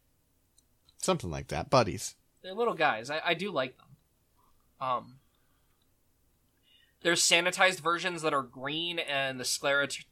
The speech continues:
Speaker 2: I say sclera, the eyes, like, are the, instead of being, like, that, like, kinda, like, yellow, are black, and they've got, like, little glowing blue dots on the inside.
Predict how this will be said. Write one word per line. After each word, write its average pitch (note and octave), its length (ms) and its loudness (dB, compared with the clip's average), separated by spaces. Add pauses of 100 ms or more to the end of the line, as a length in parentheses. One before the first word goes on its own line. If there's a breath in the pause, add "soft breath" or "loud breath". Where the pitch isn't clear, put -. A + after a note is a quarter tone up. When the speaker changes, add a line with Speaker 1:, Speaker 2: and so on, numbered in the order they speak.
(440 soft breath)
Speaker 2:
I B2 120 0
say B2 180 -4
sclera, A2 380 -4 (280 soft breath)
the F3 200 4
eyes, E3+ 480 6
like, D3 180 0
are C#3 300 0
the, C#3+ 360 2
instead C#3 220 -2
of C#3+ 80 0
being, D3+ 160 2
like, C#3 140 -4
that, B2+ 240 0
like, B2 180 0 (100)
kinda, C#3 240 -2
like, B2 200 -2
yellow, A#2+ 580 0
are A2+ 160 0
black, A#2 580 -2
and B2+ 160 -10
they've A#2 140 -8
got, A#2+ 220 -2
like, B2 160 -10
little B2 200 -4
glowing A#2 440 -8
blue A2+ 240 -14
dots A2 340 -4
on A#2 80 -8
the B2 120 -16
inside. B2+ 520 -6